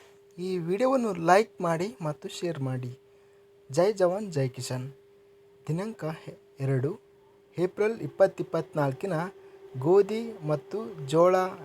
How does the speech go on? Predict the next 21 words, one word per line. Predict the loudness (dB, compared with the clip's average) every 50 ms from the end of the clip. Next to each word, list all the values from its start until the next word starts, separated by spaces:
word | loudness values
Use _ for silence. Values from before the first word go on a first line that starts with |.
| -4 -2
ಬೆಲೆಗಳನ್ನು | 2 2 4 6 4 4 4 2 -2
ನೋಡ್ತಿದ್ದೀವಿ. | -2 -2 -2 -2 -4 -4 -6 -6 -4 -4 -2 -2 -4 -6 -6 -14 -20 -20 -20 -20 -20 -20 -18 -8 -2
ಮೊದಲಾಗಿ | -2 0 0 2 0 0 0 -2 -6 -8 -8 -8 -10 -12 -12 -12 -8
ಗೋಧಿ | -2 4 4 4 4 2 -4 -8 -8
ಬೆಲೆಗಳು. | -8 0 2 4 6 6 4 4 2 0 0 -4 -10 -20 -20 -20 -20 -20 -20 -20 -20 -12 -2
ಕಲಬುರಗಿ | 2 2 2 4 4 4 4 4 2 -2 -6 -6 -6 -8 -10 -6
ಮಾರುಕಟ್ಟೆಯಲ್ಲಿ | -4 0 0 0 0 0 -2 -4 -6 -4 -2 -2 -2 -2 -2 -2 -4 -6 -6 -10 -18 -16 -8 -2
ಶರಾಬತಿ | 0 2 4 4 4 4 2 -2 0 -2 -4 -2
ವೆರೈಟಿ | 0 0 0 0 0 0 -4 -6 -6 -6 -10 -18 -20 -20 -20 -20 -20 -20 -20 -20 -20 -18 -8
ಗೋಧಿ | -4 -4 -4 -4 -4 -6 -8 -10 -10 -6
ಕಡಿಮೆ | -4 -2 0 2 2 2 2
ಬೆಲೆ | 2 4 4 2 2 0 -6 -6 -4
ಎರಡು | -2 0 0 0 -2
ಸಾವಿರ | -2 0 -2 0 0 0 0 0
ನಾನ್ನೂರು, | 0 0 -2 -2 -2 -2 -4 -4 -4 -2 -4 -4 -6 -8 -16 -20 -20 -20 -20 -10 -4
ಹೆಚ್ಚಿನ | -4 -4 -4 -4 0 0 2
ಬೆಲೆ | 4 4 6 6 4
ಮೂರು | 4 2 -2 -2 -2 0 0 0
ಸಾವಿರ | 0 0 -2 -2 -2 -2 -2 -2
ಎಂಟುನೂರ | -2 -4 -2 -2 -2 -2 -2 0 0 0
ಐವತ್ತು, | 0 0 0 -2 -2 -4 -4 -6 -8 -8 -8